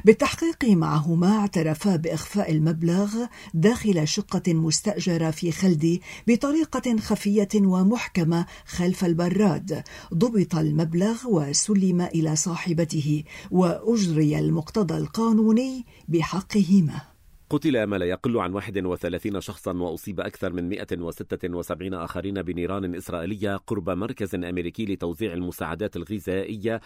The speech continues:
Speaker 2: احتشد في محيطه العشرات. وأفادت منظمة غزة الإنسانية بأن التقارير عن سقوط قتلى وجرحى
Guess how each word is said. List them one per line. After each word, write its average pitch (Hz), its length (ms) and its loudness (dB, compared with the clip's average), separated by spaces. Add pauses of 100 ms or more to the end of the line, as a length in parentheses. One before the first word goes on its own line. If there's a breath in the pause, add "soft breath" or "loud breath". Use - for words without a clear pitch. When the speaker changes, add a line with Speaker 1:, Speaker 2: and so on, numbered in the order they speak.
(220 loud breath)
Speaker 2:
احتشد 95 480 -6
في 104 140 -4
محيطه 101 540 -4 (100)
العشرات. 82 720 -4 (500 loud breath)
وأفادت 117 640 -2
منظمة 98 580 -2
غزة 104 220 -4
الإنسانية 95 480 -4
بأن 95 220 -4
التقارير 101 460 -4
عن 110 120 -4
سقوط 107 360 -6
قتلى 113 320 -6
وجرحى 104 600 -4